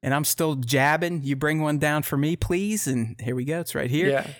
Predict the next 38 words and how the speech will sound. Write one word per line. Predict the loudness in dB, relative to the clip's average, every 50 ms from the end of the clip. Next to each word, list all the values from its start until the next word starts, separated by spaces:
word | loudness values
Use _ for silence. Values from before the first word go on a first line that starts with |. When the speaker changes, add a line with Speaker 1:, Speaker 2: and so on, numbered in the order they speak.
| -6
Speaker 1:
It's | -4 0 2
even | 2 2 2 2
covered, | 0 2 4 4 4 6 4 2 2 2
so | 2 2 4
we | 4 4
don't | 2 2 2
have | 2 2 2 0
to | -2
worry | -2 0 0 2 2 2
about, | 2 4 2 2 2 2 2
like, | 0 0 0 -2
licensing | -2 0 2 2 2 2 0 0 0 0 0 0 0 0
issues. | -2 -2 -2 -2 -2 -2 -2 0 0 2
Speaker 2:
Labels | 2 2 2 2 2 0 0 0 0 -2 -4 -4 -2
or | 0 0 2
Speaker 1:
All | 2
right, | 2 2 2 2 2
Speaker 2:
anything. | 2 0 0 -2
Speaker 1:
check | -2 -2 -4 -2 0
Speaker 2:
That | 0 2
was | 2 4
Speaker 1:
that | 2
Speaker 2:
a | 2
Speaker 1:
out. | 2
Speaker 2:
good, | 2 0 0 -2 -2
good | -2 0 0
move. | 0 0 0 -2 -2 -4 -8 -14 -10 -2
Speaker 1:
I | 2 2 4
do. | 4 4 4 6 6
I | 6 6
Speaker 2:
Uh, |
Speaker 1:
recommend | 6 4 4 4 2 2 4 4 4 2
this | 2 0 0
for | 0 0
any | 0 0 0
beer | 2 2 2 2 0
drinker. | 0 0 0 0 0 0 -2 0 2
The | 2 2 2 2